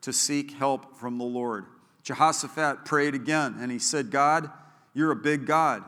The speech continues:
And he magnified the Lord and exalted him. "You're the ruler over the kingdoms and the nations." That's, that should be the essence and the beginning of all of our prayer. Before we murmur, before we articulate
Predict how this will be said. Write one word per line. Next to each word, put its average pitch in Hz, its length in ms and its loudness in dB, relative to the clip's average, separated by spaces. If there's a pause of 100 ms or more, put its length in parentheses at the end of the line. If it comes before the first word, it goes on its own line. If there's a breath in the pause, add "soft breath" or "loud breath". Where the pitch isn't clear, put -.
(100)
And 123 120 -6
he 120 80 -4
magnified 139 680 -2
the 131 80 -2
Lord 139 260 0
and 127 80 -6
exalted 127 600 -4
him. 107 200 -10 (540 soft breath)
"You're 139 140 0
the 127 80 -2
ruler 151 440 2
over 139 220 0
the 127 100 -4
kingdoms 139 480 -4
and 123 140 -6
the 117 60 -8
nations." 123 720 -8 (840)
That's, 147 200 2 (140)
that 165 220 2
should 160 220 -2
be 151 160 4
the 135 200 -4
essence 147 480 0
and 131 140 -6
the 120 40 -6
beginning 123 460 -2
of 120 120 -4
all 139 200 2
of 131 80 -2
our 127 140 0
prayer. 123 420 -4 (680)
Before 151 360 -4
we 143 140 -4
murmur, 151 540 2
before 143 380 -2
we 143 160 0
articulate 139 720 -2